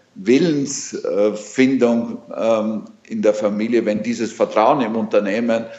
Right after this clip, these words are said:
äh, verbreitet, äh, ist und, äh, in eine entsprechende glaubwürdige Führung aus der Familie, äh, beobachtbar ist, dann sind solche Unternehmen tatsächlich sehr viel besser gerüstet, diese,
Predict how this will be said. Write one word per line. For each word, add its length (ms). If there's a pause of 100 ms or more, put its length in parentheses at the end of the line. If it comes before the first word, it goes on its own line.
(280)
äh, 180
verbreitet, 1040
äh, 220
ist 380
und, 440
äh, 460
in 120
eine 180
entsprechende 640
glaubwürdige 640
Führung 500 (320)
aus 220
der 100
Familie, 840 (120)
äh, 160
beobachtbar 920
ist, 420
dann 220
sind 280
solche 360
Unternehmen 640
tatsächlich 800 (340)
sehr 240
viel 180
besser 360
gerüstet, 880
diese, 560